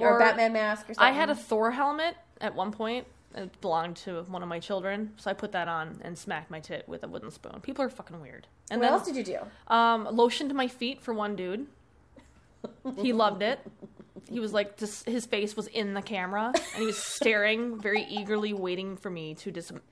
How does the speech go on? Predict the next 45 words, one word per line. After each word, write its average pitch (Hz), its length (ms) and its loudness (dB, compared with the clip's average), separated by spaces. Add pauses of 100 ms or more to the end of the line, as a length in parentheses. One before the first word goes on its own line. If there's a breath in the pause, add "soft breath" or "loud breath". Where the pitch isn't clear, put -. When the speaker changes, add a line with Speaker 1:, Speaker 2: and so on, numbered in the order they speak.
(140)
Speaker 1:
just 208 160 -8
massage 202 480 4
the 202 80 -10
shit 196 240 -2
out 160 160 2
of 160 80 -8
my - 60 4
feet. - 320 -6 (160)
Speaker 2:
<laughs> - 1500 -6
Speaker 1:
Yeah. 175 160 -4 (720 soft breath)
And 269 100 4
then 240 120 6
one 247 180 6
wanted 320 160 2
me 285 80 0
to 247 60 2
wear 214 160 0
a 208 40 4
wedding 180 280 -2
dress. 165 280 -6
Well, 196 240 0
lucky 202 320 0
for 190 120 -10
me, 202 180 -2
I 190 40 -2
had 180 240 -4
one 180 120 -4
on 185 120 -4
hand. 208 420 -6 (680)
Speaker 2:
Okay. 320 640 10
Speaker 1:
And 214 120 -2
I 208 40 0
wore 196 160 -2
my 196 100 0
wedding 180 240 0
dress, 202 340 -2
and 214 140 -6
then 208 100 -2
he 208 60 -2
wanted 196 260 -6
me 196 80 -4
to 190 60 -6
pretend 196 340 -10
to 170 60 -8
cry. 156 420 -2